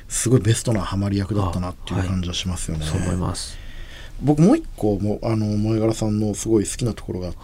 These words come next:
Speaker 2: はい。
Speaker 1: まあ、Twitterとかでも、
Speaker 2: はい。
Speaker 1: こう、いい形で
Speaker 2: はあ。
Speaker 1: 弱いというか、その、
Speaker 2: はあ。
Speaker 1: なんていうのか、偉ぶらないというか、で、こう、
Speaker 2: はあ。
Speaker 1: 常に、まあ、世の中に対して、
Speaker 2: うん。
Speaker 1: 一番声が小さい人の声を
Speaker 2: うん。
Speaker 1: ちゃんと拾うスタンスがあるじゃないですか。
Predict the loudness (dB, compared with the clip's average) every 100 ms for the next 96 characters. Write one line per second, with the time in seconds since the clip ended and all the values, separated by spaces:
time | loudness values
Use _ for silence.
0 | 2 4 2 0 -2 -2 2 2 4 2
1 | 2 0 0 2 2 2 2 4 4 2
2 | 0 -14 -14 -14 -14 -14 -14 -2 6 6
3 | 8 4 2 0 2 6 6 6 2 2
4 | -6 -6 4 8 8 6 2 -6 -6 -6
5 | -2 0 0 -2 0 4 4 2 -4 -8
6 | -12 -4 2 2 2 0 -2 -4 -8 -14
7 | -14 -12 2 6 8 10 8 6 0 -6
8 | -8 -6 -4 -4 -4 -4 -2 2 2 4
9 | 6 8 8 8 6 4 0 -2 6 6
10 | 6 4 0 -2 -2 -2 2 6 6 4
11 | 4 6 6 6 6 8 6 2 4 4
12 | 6 4 4 0 2 6 6 8 6 6
13 | 4 0 0 2 4 4 0 6 10 12
14 | 12 10 8 2 0 2 2 4 6 6
15 | 2 -4 -6 -8 -6 -6